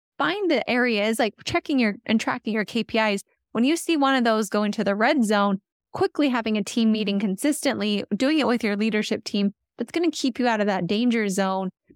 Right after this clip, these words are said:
But I really am big on cadences and consistency because I do believe the change is in the consistency. And that's how offices cannot be lackadaisical,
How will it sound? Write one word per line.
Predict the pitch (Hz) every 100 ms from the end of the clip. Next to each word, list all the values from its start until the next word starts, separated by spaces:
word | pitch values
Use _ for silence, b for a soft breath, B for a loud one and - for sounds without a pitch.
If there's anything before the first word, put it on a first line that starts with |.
| _
But | 196 233
I |
really | 226 220 262 285
am | 240
big | 208 202
on | 196 185
cadences | - 233 226 214 - 208 196 -
and | 202
consistency | 196 185 220 214 214 180 - 190 185 214
because | 233 233 226 -
I | 247
do | 240 240
believe | 233 220 196
the | 196
change | 196 - 254 262
is | 247
in | 220
the | 202
consistency. | 180 185 - 185 - 190 202 185 185 180 - _ _
And | - 214
that's | -
how | 233 208
offices | 185 180 196 202 185
cannot | - 214 208 226 254
be | 214
lackadaisical, | 208 - - 190 196 185 190 196 190